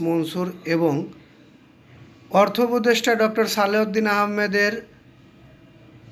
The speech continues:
পদত্যাগের দাবিতে এগারো তারিখ পর্যন্ত সময় দিয়েছে। এর মধ্যে যদি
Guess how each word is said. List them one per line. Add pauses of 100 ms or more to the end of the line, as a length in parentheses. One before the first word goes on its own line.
(320)
পদত্যাগের (100)
দাবিতে (760)
এগারো (100)
তারিখ (120)
পর্যন্ত (160)
সময়
দিয়েছে। (1300)
এর
মধ্যে
যদি